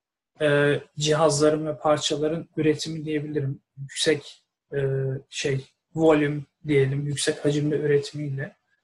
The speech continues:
E, tezi de verdik üç sene içinde. İki bin on dokuz sonunda tezimi vermiş oldum. Sonrasında da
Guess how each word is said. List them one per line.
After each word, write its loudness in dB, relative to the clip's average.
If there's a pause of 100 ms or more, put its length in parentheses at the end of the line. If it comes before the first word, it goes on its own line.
(1080)
E, 8
tezi 4
de 10
verdik 6
üç -8
sene 4
içinde. 2
İki -6
bin 6
on 4
dokuz 0
sonunda -2
tezimi 0
vermiş -2
oldum. -2 (220)
Sonrasında 0
da 4